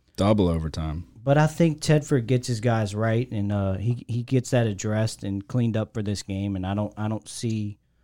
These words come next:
Speaker 2: the inexperienced Jaden Rashada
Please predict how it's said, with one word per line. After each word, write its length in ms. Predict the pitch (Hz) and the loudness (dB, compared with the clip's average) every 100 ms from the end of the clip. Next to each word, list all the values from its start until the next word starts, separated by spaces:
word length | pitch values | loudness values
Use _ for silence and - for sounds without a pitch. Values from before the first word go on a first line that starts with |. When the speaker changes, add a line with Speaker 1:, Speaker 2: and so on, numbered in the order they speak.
| _ _ _ | _ _ _
Speaker 2:
the 80 | 110 | -6
inexperienced 840 | 110 110 - - 113 107 104 - | -2 -2 -4 -2 0 0 -2 -4
Jaden 280 | - 104 101 | -4 -2 -2
Rashada 640 | 98 95 110 101 95 92 | -4 -4 -4 -2 -2 -4